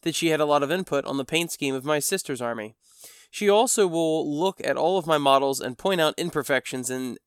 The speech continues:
it helps keep my painting side on point. She also engages me when I talk about games I play and always cheers me on when I do get a chance to play.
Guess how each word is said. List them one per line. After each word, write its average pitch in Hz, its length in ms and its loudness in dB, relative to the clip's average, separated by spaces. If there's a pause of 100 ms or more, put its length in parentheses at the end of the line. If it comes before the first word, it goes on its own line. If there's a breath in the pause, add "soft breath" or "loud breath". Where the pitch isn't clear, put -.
it 127 140 -4
helps 190 340 2
keep - 320 -4
my 143 140 4
painting 151 440 -2
side 139 320 4
on 139 200 -2
point. 120 380 -4 (600 loud breath)
She 190 160 2
also 226 340 4
engages 147 460 0
me 143 140 0
when 139 120 0
I 135 140 2
talk 135 220 0
about 127 220 0
games 131 300 -2
I 131 80 0
play 139 280 0
and 143 100 -2
always 190 320 2
cheers 143 340 -2
me 131 140 -2
on 127 220 -2
when 127 120 -4
I 127 120 0
do 156 220 -6
get 147 140 -2
a 139 40 -2
chance 127 320 -6
to 113 80 -10
play. 101 340 -6